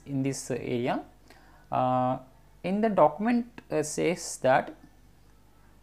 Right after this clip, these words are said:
uh, the standards,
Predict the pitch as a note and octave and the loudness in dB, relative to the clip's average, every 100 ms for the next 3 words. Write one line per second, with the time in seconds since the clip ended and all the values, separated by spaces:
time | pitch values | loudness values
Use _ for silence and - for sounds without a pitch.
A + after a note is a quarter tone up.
0 | - - - - C3+ C3+ C#3 C3+ - - | -20 -20 -10 0 2 2 2 0 -6 -20
1 | - - - E3+ - - - - - - | -20 -20 -18 -18 -20 -20 -20 -20 -20 -20
2 | - - - - - - - - - - | -20 -20 -20 -20 -20 -20 -20 -20 -20 -20
3 | - - - - C#3+ - - - - - | -20 -20 -8 0 2 2 -8 -18 -20 -6
4 | - E3 F3+ G3 G#3 G3+ - - | 2 4 4 2 2 0 -6 -14